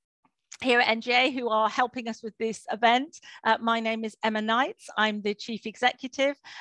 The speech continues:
um, and I may <laughs> well be talking to Fiona, who is moving our slides along. So Fiona, can you start, uh, with the next slide, please? Um, this is just to highlight the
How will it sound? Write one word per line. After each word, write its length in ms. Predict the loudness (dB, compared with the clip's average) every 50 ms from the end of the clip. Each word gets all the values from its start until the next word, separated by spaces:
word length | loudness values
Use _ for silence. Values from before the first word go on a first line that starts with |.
| -6 0
um, 180 | 2 2 4 4
and 120 | 2 2 2
I 80 | 0
may 300 | 0 2 4 4 4 4
<laughs> 80 | 4 4
well 240 | 2 4 2 0 -2
be 160 | -2 -6 -6
talking 400 | -4 -4 -6 -4 -6 -8 -8 -6
to 160 | -6 -8 -8
Fiona, 500 | -4 0 4 4 4 4 4 2 0 0
who 220 | -2 -4 -6 -6
is 180 | -6 -8 -8 -6
moving 500 | -2 0 0 0 0 0 -2 -2 -2 0
our 220 | 2 4 4 4
slides 460 | 4 2 0 2 4 4 4 2 -2 -4
along. 360 | -2 -2 -2 -2 -4 -6 -6
So 220 | -2 -2 -2 -2 -2
Fiona, 540 | -2 0 2 4 4 4 4 4 2 2 0 _
can 140 | -8 -10 -8
you 100 | -10 -10
start, 520 | -12 -8 0 2 4 4 4 4 0 -2 -8 -18 -20 _ -20 -20 -20 -18 -8 -2
uh, 240 | 0 2 2 2 0
with 140 | -2 -4 -8
the 80 | -6 -4
next 420 | -2 -2 -2 -2 _ -16 -20 -10
slide, 500 | -4 -2 0 0 0 -2 -4 -6 -10 -12 -18 -20 _ _ _ -20 -20 _ _ _ _
please? 840 | -14 -10 -8 -6 -4 -4 -4 -6 -6 -8 -12 -14 -16 -18 -20 -20 -20 -20 -20 -20 -20 -20 -20 -2 2
Um, 260 | 4 4 4 4 2 -4 -10 -12 -14 -2 2
this 240 | 2 2 4 2 0
is 240 | -2 -2 -4 -6 -12
just 640 | -10 0 4 4 4 4 4 2 -2 -8 -16 -10
to 300 | -6 -4 -2 -2 -2 -2
highlight 800 | -2 0 2 4 4 4 4 4 4 2 2 -2 -6 -10 -14 -12 -4 -2
the 400 | -2 0 0 -2 -4 -6 -8